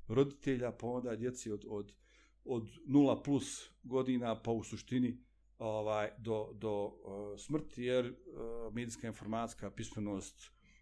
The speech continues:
nije stanje, to je proces, to je proces cjeloživotnog učenja koji nikad nestaje. Jer jednostavno, okruženje je toliko dinamično da mi ne možemo nikad povući liniju i reći, „E,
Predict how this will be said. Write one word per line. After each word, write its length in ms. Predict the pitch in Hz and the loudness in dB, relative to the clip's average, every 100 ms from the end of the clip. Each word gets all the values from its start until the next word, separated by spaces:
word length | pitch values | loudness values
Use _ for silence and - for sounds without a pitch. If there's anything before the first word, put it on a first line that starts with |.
| - | -8
nije 220 | 110 113 | -4 -4
stanje, 420 | - - 113 120 95 | -4 -4 -2 -2 -4
to 100 | - | -6
je 120 | 98 | -6
proces, 500 | - 127 - - - | -4 -4 -6 -12 -14
to 100 | - | -14
je 60 | 92 | -10
proces 320 | 117 113 - | -8 -8 -10
cjeloživotnog 640 | - 101 98 110 - 92 113 | -8 -6 -4 -6 -8 -10 -8
učenja 520 | 127 - 123 117 110 - _ _ - _ | -6 -2 2 2 -2 -8 _ _ -20 _
koji 420 | - 113 113 117 127 | -4 0 2 0 0
nikad 320 | 131 - 101 | -2 -2 -6
nestaje. 440 | 95 - - - - | -6 -10 -16 -20 -16
Jer 140 | 95 | -8
jednostavno, 540 | 107 120 - 113 113 110 - - - | -6 -6 -6 -6 -6 -8 -16 -18 -10
okruženje 560 | 104 120 107 143 190 | -8 -4 -2 0 2
je 120 | 165 - | 2 2
toliko 320 | 160 165 131 | 0 2 0
dinamično 720 | 113 110 120 127 - 202 202 - _ _ _ _ _ _ _ _ - - | 2 0 0 0 0 -2 -2 -10 _ _ _ _ _ _ _ _ -20 -8
da 160 | 101 | 0
mi 140 | 127 131 | 4 8
ne 140 | 147 | 8
možemo 380 | 175 147 127 143 | 8 6 4 2
nikad 320 | 202 - 151 | 2 0 0
povući 420 | - 156 139 123 | 2 2 0 0
liniju 240 | 127 151 131 | 2 4 4
i 40 | |
reći, 260 | 139 143 - | 4 2 0
„E, 100 | 202 | -2